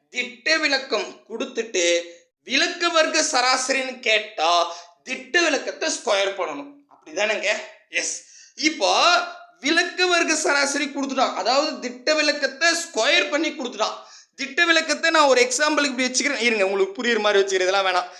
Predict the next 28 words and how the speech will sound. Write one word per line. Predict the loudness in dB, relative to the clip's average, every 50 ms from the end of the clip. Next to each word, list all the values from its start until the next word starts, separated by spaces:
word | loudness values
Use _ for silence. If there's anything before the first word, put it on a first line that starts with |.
| -20 -14
இப்ப | _ -10 -4
திட்ட | -2 -2 0 4 4 4
விலக்குனா | 4 4 2 0 2 2 2 0 0
எக்ஸ்ன்னு | -2 -2 0 0 0 0 0
வச்சுப்போம். | -2 -4 -4 -4 -6 -6 -8 -16 -20 _ -20
ஓகேவா? | -18 -14 -8 -4 -2 0 2 2 2 0 -2 -8 -14 -16 -10
இதை | -4 -2 0 2 2 0
ஸ்கொயர் | 0 -2 -2 0 2 2 4 4 2 2 0
பண்ணா | 0 0 2 4 4 4 4 2 0 -6 -10 -4
அதுதான் | -2 0 0 0 2 4 6 6 6
விலக்கு | 4 2 0 0 -2
வர்க்க | -4 -4 -4 -4
சராசரி. | -4 -2 0 0 0 0 -2 -6 -10 -12 -16 -20 _ _ _ _ -6
கரெக்டா? | -6 -6 -4 -2 -2 0 0 0 -2 -4 -10 -12 -12 -6 -4 -2
அதோட | -2 0 0 2 4 4 4 4 4
விடை | 4 4 4 6 4 4
தான் | 4 4 4 4 4 4
ஆறு | 2 2 2 4 4 4 4 2 2
புள்ளி | 0 -4 -2 0 2 2
ரெண்டு | 2 2 2 2 4 4 2 2
அஞ்சுன்னு | 0 -4 -4 -4 -4 -4 -2 -2
சொல்லிட்டான். | -2 0 0 0 0 -2 -4 -4 -6 -10 -20 _ _ _ _ _ _ _ _ _
இப்போ | -4 -4 -2 0 0 2 2 2 2 0 0
எனக்கு | 0 2 2 2 2 2
இந்த | 2 2 0
திட்ட | 2 0 0 0 2 2 2 2
விலக்கம் | 4 2 2 2 2 2 2 2 0 -4 -10 -16 -16 -8
வேணும். | -4 0 0 0 0 -2 -8 -14